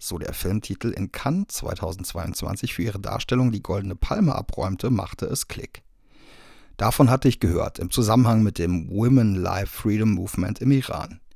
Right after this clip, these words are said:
Meine Neugier war groß und so bat ich Sol um einen Screener-Link, erzählte von meinem Podcast und er war direkt so lieb und bereit, sich mit mir in Verbindung zu setzen und dann auch hier mitzuwirken. In Holy Spider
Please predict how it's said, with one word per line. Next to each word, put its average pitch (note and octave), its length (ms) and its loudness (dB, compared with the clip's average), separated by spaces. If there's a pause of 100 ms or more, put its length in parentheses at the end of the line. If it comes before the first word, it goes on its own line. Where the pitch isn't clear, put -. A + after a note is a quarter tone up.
(840)
Meine G#2 220 0
Neugier A#2 420 4
war G2 160 0
groß - 460 -6
und - 160 -6
so G2+ 120 -2
bat F#2 300 0
ich A2 140 2
Sol A2 220 2
um A2 100 4
einen G2 180 -2
Screener-Link, F2 680 4
erzählte F#2+ 400 -4
von - 160 -6
meinem G2 160 -4
Podcast - 560 -2 (300)
und C#3+ 120 2
er A2 140 4
war G2 100 4
direkt F2 320 -2
so F2 140 0
lieb F2 320 0
und - 180 0
bereit, F#2+ 400 -4
sich - 220 0
mit - 180 -4
mir G2+ 80 0
in A2 80 0
Verbindung A2+ 460 2
zu - 100 -8
setzen A2+ 460 -2 (280)
und F2 240 -4
dann F#2 280 0
auch A2+ 200 -2
hier F#2+ 220 -4
mitzuwirken. - 720 -8 (380)
In G2 320 0
Holy A2+ 360 4
Spider F#2 760 -2